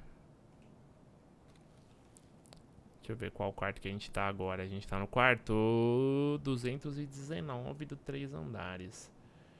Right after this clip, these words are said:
O duzentos e dezenove tem nada. Duzentos e vinte é bom. Mas eu já abri, não tinha nada. Duzentos e vinte? É esse aqui, o duzentos e vinte, não é? O duzentos e vinte pode ter item raro aqui, ó.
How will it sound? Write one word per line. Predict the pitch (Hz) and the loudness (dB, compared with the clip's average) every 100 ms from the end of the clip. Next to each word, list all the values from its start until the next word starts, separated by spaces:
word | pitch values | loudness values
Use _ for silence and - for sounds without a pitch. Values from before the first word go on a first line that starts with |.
| - - - - - - - | -20 -20 -20 -20 -20 -18 -10
O | 131 | -8
duzentos | 127 123 156 147 131 | -6 -6 -6 -8 -10
e | |
dezenove | 117 120 117 98 104 117 101 92 101 - - - - - - - - - - - - - | -10 -10 -12 -8 -6 -6 -8 -12 -16 -18 -20 -20 -20 -20 -20 -20 -20 -20 -20 -20 -20 -14
tem | - | -12
nada. | 113 87 | -12 -10
Duzentos | 110 123 | -8 -6
e | 135 | -4
vinte | 113 120 156 - | -4 -4 -4 -4
é | |
bom. | 110 98 95 151 196 - - - - - - - - 117 | -4 -4 -6 -8 -10 -16 -20 -20 -20 -20 -20 -20 -18 -8
Mas | 107 | -4
eu | |
já | 110 | 0
abri, | 107 107 | 0 0
não | 107 | -2
tinha | - | -2
nada. | 92 131 | -2 -2
Duzentos | 113 90 | -4 -6
e | 98 | -4
vinte? | 160 160 | -4 -4
É | |
esse | 95 - | -4 -6
aqui, | - | -8
o | |
duzentos | 92 - - | -8 -8 -10
e | |
vinte, | 90 - 92 | -12 -10 -6
não | |
é? | 120 165 - - - - - - - - - - - - - - - - - - - - - - - - - - - - - - - - - - - - - - - - - - - - - - | -4 -6 -10 -20 -20 -20 -20 -20 -20 -20 -20 -20 -20 -20 -20 -20 -20 -20 -20 -20 -20 -20 -20 -20 -20 -20 -20 -20 -20 -20 -20 -20 -20 -20 -20 -20 -20 -20 -20 -20 -20 -20 -20 -20 -20 -20 -18 -6
O | 123 | 0
duzentos | 123 123 | 2 2
e | |
vinte | 120 127 - | 2 0 4
pode | 120 143 | 6 6
ter | - | 4
item | 147 160 | 2 4
raro | 127 92 90 | 2 -2 -4
aqui, | 95 - | -6 -6
ó. | - | -8